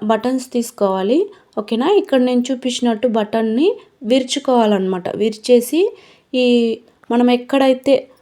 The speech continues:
హ్యాండిల్ ఫిక్స్ చేసామో అక్కడ ఫిక్స్ చేసుకోండి, ఓకేనా? ఫిక్స్ చేసుకొని ఇలాంటిది మీ ఇంట్లో ఎవరింట్లోనైనా ఉంటుందండి. So, కామన్గా ఉంటుంది కదా, అందువల్ల నేను దీన్ని తీసుకున్నాను. మీరు ఏం లేదు, అక్కడ కొట్టడానికి మాత్రమే,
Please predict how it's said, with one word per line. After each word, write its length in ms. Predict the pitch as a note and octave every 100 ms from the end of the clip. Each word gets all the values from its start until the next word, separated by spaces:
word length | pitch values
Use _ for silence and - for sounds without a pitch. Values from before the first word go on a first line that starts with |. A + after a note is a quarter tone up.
| _
హ్యాండిల్ 480 | - A#3+ A#3+ B3 A#3
ఫిక్స్ 460 | - A#3 - -
చేసామో 520 | A#3+ A3+ G#3 G#3 E4+ G#4+ - _ -
అక్కడ 320 | A#3 - A#3+
ఫిక్స్ 420 | A#3 A3+ - - A#3
చేసుకోండి, 540 | G#3 - F#3+ E3+ F3 F#3+
ఓకేనా? 320 | - A#3+ F#4
ఫిక్స్ 440 | G4 B3+ - -
చేసుకొని 580 | C4 B3+ - G3+ C#4+ B4 - - C#4
ఇలాంటిది 400 | C#4 C4+ C#4 C4
మీ 220 | C4+ C4
ఇంట్లో 380 | B3+ B3+ C4+ B3+ -
ఎవరింట్లోనైనా 1000 | A3 F#3+ A3 C#4 C#4+ C4 C4 C4 C4 C4
ఉంటుందండి. 680 | A#3+ A3+ A3 G#3+ G3 C4+ G4+ - - - - _ -
So, 160 | B3+ A#3+
కామన్గా 580 | A#3 A3 A3 A3+ A#3 B3
ఉంటుంది 340 | A3+ A3 A3+
కదా, 340 | A3+ A3 D#4+ A4 - _ -
అందువల్ల 320 | B3 B3+ C4
నేను 240 | B3+ A3
దీన్ని 240 | G#3 A3 A3+
తీసుకున్నాను. 800 | A3 G#3 - G3+ G3+ G3 C#4 A#4+ - - _ _ -
మీరు 200 | C4 C4
ఏం 320 | C4 C4+ D#4
లేదు, 220 | D4+ C4+ B3
అక్కడ 260 | B3 B3
కొట్టడానికి 640 | B3 B3 A#3+ C#4 D4 C#4+ B3+
మాత్రమే, 580 | A#3 G#3+ A3 A3+ A3